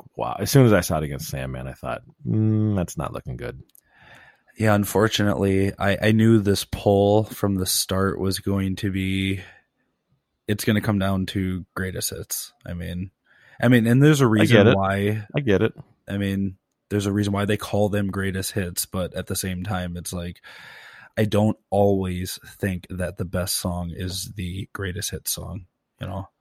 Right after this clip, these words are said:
Speaker 1: It'd be
Speaker 2: Just
Speaker 1: interesting to release this bracket again for Met Club Legacy members only.
Speaker 2: Yeah, just let people that don't wanna hear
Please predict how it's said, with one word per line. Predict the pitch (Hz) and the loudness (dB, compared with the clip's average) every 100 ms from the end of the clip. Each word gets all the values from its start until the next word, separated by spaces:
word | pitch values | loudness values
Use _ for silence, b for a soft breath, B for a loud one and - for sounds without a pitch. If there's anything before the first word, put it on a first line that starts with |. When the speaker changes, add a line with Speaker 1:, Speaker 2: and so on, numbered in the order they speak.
| _ _ _ | _ _ _
Speaker 1:
It'd | - 85 | 0 2
be | 98 | 2
Speaker 2:
Just | 95 | 2
Speaker 1:
interesting | 110 - 113 | 0 0 4
to | 104 | 4
release | 92 87 90 82 | 6 4 2 0
this | 85 85 | -2 -2
bracket | 78 73 73 82 82 | 0 0 0 -2 -4
again | 82 87 90 92 113 - | 0 2 2 0 -4 -12
for | - - 76 76 73 69 78 - _ _ _ _ _ - | -12 -4 0 0 0 -2 -6 -14 _ _ _ _ _ -4
Met | 90 87 - | 0 0 -2
Club | - 85 71 | -2 -2 -2
Legacy | 73 71 69 76 | -6 -6 -8 -6
members | 73 69 69 67 | -6 -6 -6 -6
only. | 69 60 60 - _ _ _ _ _ _ _ _ _ _ _ _ _ _ _ _ _ _ - | -6 -8 -12 -14 _ _ _ _ _ _ _ _ _ _ _ _ _ _ _ _ _ _ -8
Speaker 2:
Yeah, | 95 92 | -4 -2
just | 92 - | -2 -2
let | 101 | -2
people | 104 98 95 95 | -2 0 2 2
that | 90 90 90 78 _ _ _ _ _ - | 0 -2 -2 -6 _ _ _ _ _ -2
don't | 101 - | 0 0
wanna | 92 95 95 | -2 -2 -2
hear | 95 95 95 62 | -2 -2 -4 -6